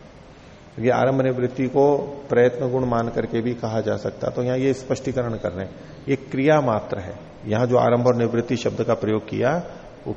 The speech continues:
क्रिया मात्र है। तो "क्रिया मात्रम क्रियोपरम मात्रम च आरंभ निवृत्ति इति अभिप्रेत्य उक्तम",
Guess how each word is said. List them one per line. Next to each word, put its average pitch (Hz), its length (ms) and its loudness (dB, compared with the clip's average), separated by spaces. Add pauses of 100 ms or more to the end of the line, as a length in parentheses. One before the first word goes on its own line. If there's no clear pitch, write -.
क्रिया 107 240 -2
मात्र 92 360 -8
है। 95 160 -10 (420)
तो - 60 -2
"क्रिया - 520 2
मात्रम 131 560 2
क्रियोपरम 160 840 4
मात्रम 104 540 2
च 95 120 -2
आरंभ 110 460 2
निवृत्ति 98 440 -2
इति 110 260 -2
अभिप्रेत्य 95 580 -2
उक्तम", 98 560 -4